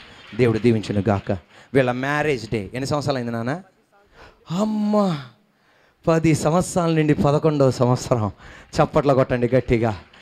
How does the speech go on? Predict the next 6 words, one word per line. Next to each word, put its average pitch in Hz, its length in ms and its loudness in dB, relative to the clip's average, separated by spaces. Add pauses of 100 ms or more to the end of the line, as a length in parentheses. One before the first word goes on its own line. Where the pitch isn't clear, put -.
(240)
ఇలాగా 127 580 2
ఇంకొక 175 460 -2
తొంభై 151 540 0
సంవత్సరాలు 160 440 0
జరుగును 127 460 2
గాక. 98 460 -4